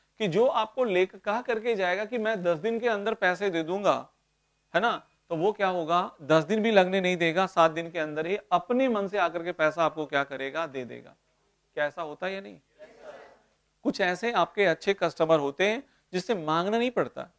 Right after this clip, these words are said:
वो जितना समय आपको कह के ले जाएगा उससे कम समय में आकर के दे देगा, और यदि लेट रहेगा तो आके ये भी कह देगा कि थोड़ा सा दो दिन क्या होगा, लेट हो जाएगा।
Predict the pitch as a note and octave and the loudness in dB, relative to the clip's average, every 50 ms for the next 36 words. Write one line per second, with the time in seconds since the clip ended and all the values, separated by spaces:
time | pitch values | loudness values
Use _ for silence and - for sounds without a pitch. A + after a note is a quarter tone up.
0 | _ _ _ _ _ _ _ _ _ _ _ _ - F#3 E3 F3 G3 G3 A#3 C#4+ | _ _ _ _ _ _ _ _ _ _ _ _ 0 2 4 4 4 4 4 -2
1 | D4 B3 - A3 G#3 A3 A#3+ C4 C4+ C4+ - A3 G3+ - - A#3+ A3+ - G3+ F#3+ | -2 0 0 -2 0 0 -2 -2 -4 -4 -2 -4 -4 -2 -2 -4 -2 -2 -2 -4
2 | G3+ G3+ C4+ B3+ A#3+ A3+ G#3 F3 D#3+ D#3 D#3 F#3 G#3+ G#3+ G3+ - C4 - - A3+ | -2 2 2 4 4 4 4 6 4 4 6 4 4 4 4 2 0 0 6 4
3 | A3+ B3 A#3+ - C4 A#3+ A#3 A3+ A3+ G#3+ F#3+ F#3 F#3 F#3 F3 E3 F3 D3+ C#3 B2+ | 4 4 4 -2 -2 -2 0 0 2 2 2 2 2 2 2 2 2 0 0 -4
4 | A2+ A#2 A#2 A#2+ - - _ _ _ _ _ _ - D#3+ D#3 E3+ F#3+ A3+ B3 A3+ | -8 -10 -14 -16 -18 -20 _ _ _ _ _ _ 2 4 4 6 4 6 4 4
5 | F#3+ F#3 G#3 B3 A#3 C4+ C4 B3 A3 G3+ A3 A3+ A3+ A#3 G#3 G#3 G3+ B3 A#3 A3 | 6 6 6 4 6 6 4 6 6 4 2 4 6 6 4 6 6 4 6 8
6 | G#3 G3+ G3 B3+ C#4 C4+ B3 A#3 G#3 G3+ F#3 F3 F#3 F#3+ G#3 - _ _ _ - | 8 8 10 8 6 6 4 4 4 4 2 2 0 -2 -2 -4 _ _ _ -4
7 | G3+ G3 G3 G3 F#3+ G#3+ G#3 E3+ E3 E3+ D#3+ G3 G3 F#3 G3 F3+ F#3 F#3 D#3+ C#3+ | -2 2 2 2 2 2 2 2 2 0 0 0 -2 0 2 2 2 2 0 0
8 | D#3 F3 F#3+ - - D3 C#3+ C#3+ D3+ D3+ D3+ - D3 C3+ B2 C3 B2+ B2+ - - | -2 -4 -4 -4 -8 -6 0 0 0 0 0 -4 -10 -8 -8 -10 -12 -12 -16 -20
9 | - | -20